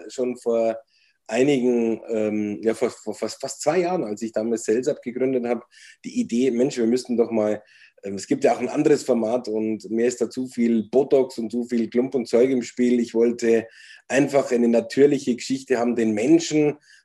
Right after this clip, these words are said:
den Bürgerinnen und Bürgern erklären, was ist eigentlich ein Startup? Ja?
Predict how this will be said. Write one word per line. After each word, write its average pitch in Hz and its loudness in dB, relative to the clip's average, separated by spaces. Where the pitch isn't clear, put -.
den 120 2
Bürgerinnen 135 6
und 120 4
Bürgern 139 6
erklären, 135 4
was 147 -2
ist 196 -2
eigentlich 180 0
ein 147 0
Startup? - -10
Ja? 113 -10